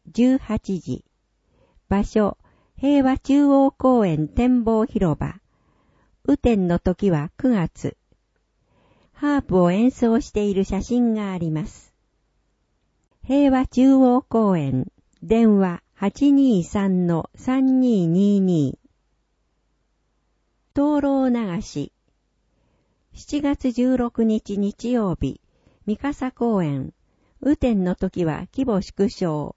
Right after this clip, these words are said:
公展中止。灯籠、新盆提灯の受付は十時から十八時。度胸、灯籠流しは十八時三十分から十九時。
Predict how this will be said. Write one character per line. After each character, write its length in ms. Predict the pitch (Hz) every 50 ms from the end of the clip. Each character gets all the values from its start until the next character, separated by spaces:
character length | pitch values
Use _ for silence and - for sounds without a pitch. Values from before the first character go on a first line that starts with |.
| _ _ _ _ _ _ _ _
公 300 | _ - 262 262 269 277
展 320 | - - 240 233 220 202
中 260 | - - - 202 202
止。 400 | 196 - - - - 160 - - _ _ _ _ _ _ _ _ _ _ _ _ _ _ _ _ _ _ _ _ _ - _ _
灯 300 | - 254 254 247 247 240
籠、 400 | 220 220 214 202 190 180 - - _ _ _ _ _ _ _ _ -
新 240 | 214 247 285 294 285
盆 260 | - 277 277 277 285
提 280 | - - 277 269 262
灯 280 | - - 196 185 175 165
の 140 | 165 165 170
受 240 | 170 - - 208 220
付 300 | - - - 190 180 170
は 260 | 165 160 151 147 - _ _ _ _ -
十 360 | - 185 240 277 285 277 254
時 140 | 208 190 180
か 140 | - 175 165
ら 200 | 156 156 160 151
十 240 | 151 208 240 254 254
八 360 | 240 226 214 - - 202 175
時。 240 | - 135 131 - - _ _ _ _ _ _ _ _ _ _ _ _ -
度 240 | - - 202 214 208 _ -
胸、 460 | 214 214 208 202 196 180 - - - _ _ -
灯 200 | 262 269 277 269
籠 260 | 277 277 285 277 277
流 300 | 254 254 240 202 185 233
し 140 | - - 156
は 240 | 151 147 151 - _ _ _ _ _ _ _ _
十 220 | - 226 262 294 302
八 320 | 277 262 262 - - 254
時 160 | 240 196 180
三 300 | 170 - 226 240 233 226
十 180 | 208 226 233 294
分 320 | - - - 160 151 143
か 160 | - - 156 147
ら 200 | 143 143 139 -
十 360 | - - - 247 247 214 175 -
九 200 | _ - 208 185
時。 240 | - - - -